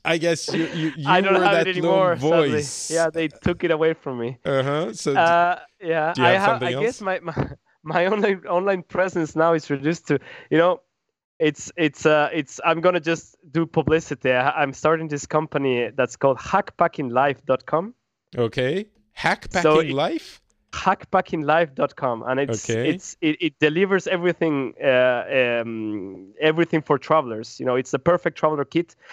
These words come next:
Speaker 2: Right, right now, it only works in Peru for people who go to Peru.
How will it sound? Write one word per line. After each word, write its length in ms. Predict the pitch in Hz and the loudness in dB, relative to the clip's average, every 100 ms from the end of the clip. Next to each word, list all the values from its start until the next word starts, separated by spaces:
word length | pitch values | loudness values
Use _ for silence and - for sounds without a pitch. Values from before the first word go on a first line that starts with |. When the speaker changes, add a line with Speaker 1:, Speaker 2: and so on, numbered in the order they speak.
| - - | -18 0
Speaker 2:
Right, 220 | 160 156 - - | 2 2 -4 -4
right 100 | 156 | 2
now, 120 | 180 | 2
it 180 | 170 139 160 | 2 0 0
only 240 | 160 156 | 2 0
works 320 | 143 156 - | 0 -2 -2
in 80 | 143 | -6
Peru 400 | - 143 151 254 | -2 -2 -2 -4
for 120 | - | -6
people 240 | 127 139 139 | -4 -2 -2
who 100 | 131 | 2
go 160 | 143 | 2
to 120 | 151 - | 2 -4
Peru. 240 | 131 175 | -4 -4